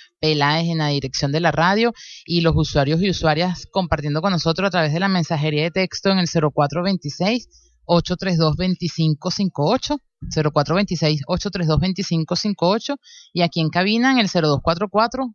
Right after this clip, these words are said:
cuatro uno siete cuatro, once seis. Hoy, lunes once de noviembre del año dos mil trece, nueve y treinta y tres de la mañana,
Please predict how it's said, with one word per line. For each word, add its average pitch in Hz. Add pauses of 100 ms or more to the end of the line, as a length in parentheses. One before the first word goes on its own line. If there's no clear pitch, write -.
cuatro 165
uno 147
siete 180
cuatro, 156 (340)
once 165
seis. 127
Hoy, 196
lunes 170
once 185
de 190
noviembre 180
del 196
año 160
dos 185
mil 170
trece, 233
nueve 170
y 170
treinta 185
y -
tres 147
de 180
la 196
mañana, 190